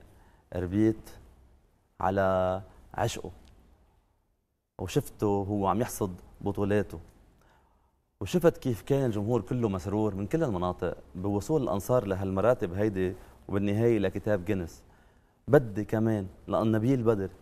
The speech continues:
يكون مساهم أساسي ب-، كمان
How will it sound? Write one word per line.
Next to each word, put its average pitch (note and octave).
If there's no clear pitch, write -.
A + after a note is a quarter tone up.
يكون A2+
مساهم B2
أساسي G#2
ب-، G#2+
كمان B2+